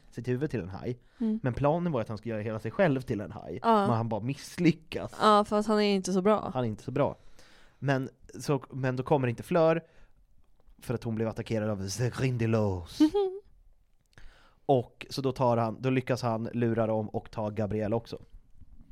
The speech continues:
Speaker 2: Exakt
Speaker 1: Och sen
Speaker 2: det.
Speaker 1: simma upp. Och då håller han på att dö.
Speaker 2: Mm.
Speaker 1: Och sen så klarar han sig.
Speaker 2: Ja, för att han är Harry Potter.
Speaker 1: För att han är Harry Potter, han kan inte dö.
Speaker 2: Och så är det iskallt. Och här, Barty Crouch.
Speaker 1: Fast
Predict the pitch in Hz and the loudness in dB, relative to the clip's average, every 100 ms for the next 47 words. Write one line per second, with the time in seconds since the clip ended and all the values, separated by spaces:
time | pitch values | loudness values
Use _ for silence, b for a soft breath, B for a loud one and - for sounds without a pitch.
0 | - 240 - 254 226 120 110 117 107 73 | -6 -6 -4 -4 -2 -4 -2 -2 -4 -6
1 | - - - 123 117 120 113 107 101 62 | -14 -14 -4 0 2 2 2 -2 -4 -8
2 | - - 262 226 208 104 98 87 53 - | -14 -8 -2 0 0 -2 -2 -4 -4 -12
3 | - - - 233 226 170 - 196 202 190 | -16 -20 -12 2 4 4 0 -2 -2 -2
4 | 190 190 190 - - - - 98 95 92 | -2 -2 -4 -4 -10 -12 -16 -10 -8 -6
5 | 92 87 76 95 98 87 85 82 - - | -6 -8 -10 -10 -10 -12 -12 -16 -16 -20
6 | _ 226 233 233 240 226 208 - 214 196 | _ 2 8 8 8 2 2 2 6 6
7 | 208 - - - 220 - 220 254 262 254 | 4 0 4 10 10 8 2 6 6 6
8 | 220 208 240 233 233 - 294 262 | 0 6 6 6 2 6 10 12